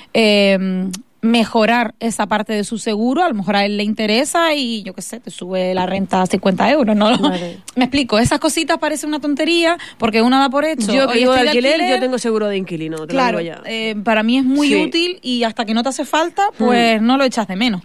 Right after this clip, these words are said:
Speaker 2: Mm.
Speaker 1: Como, esto es como todo, los seguros son prevención, al
Speaker 2: También es
Speaker 1: final.
Speaker 2: verdad que es lo que te comentaba, no sé si lo dijimos en antena o fuera de antena, yo me enteré de que existía el seguro de inquilino cuando fui a cambiar el seguro de decesos.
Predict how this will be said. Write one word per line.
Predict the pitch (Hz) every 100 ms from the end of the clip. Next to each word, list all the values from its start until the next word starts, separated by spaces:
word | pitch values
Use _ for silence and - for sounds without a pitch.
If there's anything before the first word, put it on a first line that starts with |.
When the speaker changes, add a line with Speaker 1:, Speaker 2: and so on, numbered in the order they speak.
| _ 196
Speaker 2:
Mm. |
Speaker 1:
Como, | 180 196
esto | 226 262
es |
como | 277 226
todo, | 208 196 196
los | 214
seguros | 226 214 240
son | 240 269
prevención, | 254 180 196 185 202 180
al |
Speaker 2:
También | - 180 208
es | 247
Speaker 1:
final. |
Speaker 2:
verdad | 240 220 240
que | 226
es |
lo | 208
que | 226
te | 208
comentaba, | 175 175 208 202
no | 185
sé | 208
si |
lo | 208
dijimos | 202 202 185
en | 180
antena | 180 240
o | 208
fuera | 202 185
de |
antena, | 180 170 165
yo | 180
me | 202
enteré | 202 196 185
de | 175
que |
existía | 170 180 - 185
el | 170
seguro | 170 175 185
de | 185
inquilino | 185 185 220 262 294 - -
cuando | 185 185
fui | 202
a |
cambiar | 202 208 220
el | 233
seguro | 202 185 202
de | 226
decesos. | 175 185 165 139 -